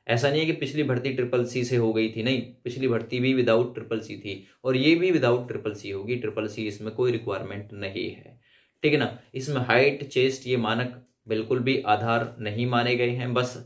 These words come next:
फिजिकली रूप से आप लोग फिट होने चाहिए, मेंटली रूप से आप लोग फिट होने चाहिए, है ना। आपको कहीं कोई शरीर में विकार वगैरह ना हो, आपकी हाइट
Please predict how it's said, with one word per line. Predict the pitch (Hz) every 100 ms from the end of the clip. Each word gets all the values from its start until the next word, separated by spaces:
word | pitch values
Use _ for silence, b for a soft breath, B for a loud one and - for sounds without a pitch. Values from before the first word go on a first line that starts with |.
| b b _ 147
फिजिकली | 143 151 170
रूप | 160 147
से | - 147
आप | 127 123
लोग | 120 120
फिट | 107
होने | 117 120
चाहिए, | 120 123 131
मेंटली | 120 120 139 156
रूप | 147 135
से | -
आप | 120 113
लोग | 107 -
फिट | 104
होने | 113 117
चाहिए, | 120 117 123
है | 123 - _ -
ना। | 135
आपको | 120 127 - 156
कहीं | 151 143 151
कोई | 147 143
शरीर | 139 120 127
में | 113
विकार | 101 104 117
वगैरह | 120 117 120
ना | 123
हो, | 127 135
आपकी | 123 - 123
हाइट | 107 110